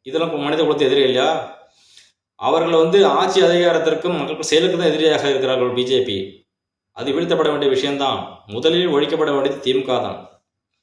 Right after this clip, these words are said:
இனி பல லட்சம் மக்களை கொன்று குவித்திருக்கீங்களே, உங்களை தான் முதலில் அகற்றப்பட வேண்டும். இதுல வந்து, எம்மா, அடடடடடா, ரொம்ப வருத்த-, கனிமொழி அக்கா ரொம்ப வருத்தப்படுறாங்க. இந்த அண்ணா தி மு கவோட வந்து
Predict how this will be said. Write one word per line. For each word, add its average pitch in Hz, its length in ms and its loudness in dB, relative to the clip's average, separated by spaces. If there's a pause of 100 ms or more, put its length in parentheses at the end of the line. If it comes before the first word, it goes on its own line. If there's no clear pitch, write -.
(100)
இனி 123 180 -10
பல 123 160 -4
லட்சம் 143 240 -2
மக்களை 170 240 -4
கொன்று 139 240 -2
குவித்திருக்கீங்களே, 139 880 -4 (1600)
உங்களை 160 300 -2
தான் 185 80 2
முதலில் 170 240 4
அகற்றப்பட 139 420 0
வேண்டும். 98 520 -6 (1200)
இதுல 147 180 -4
வந்து, 180 300 4
எம்மா, 170 400 2
அடடடடடா, 139 960 0
ரொம்ப 165 360 0
வருத்த-, - 260 2
கனிமொழி 175 300 -2
அக்கா 170 180 0
ரொம்ப 160 280 0
வருத்தப்படுறாங்க. 127 800 -4 (420)
இந்த 110 180 -14
அண்ணா 135 200 -4
தி 156 140 -4
மு 139 160 -4
கவோட 131 100 2
வந்து 131 460 0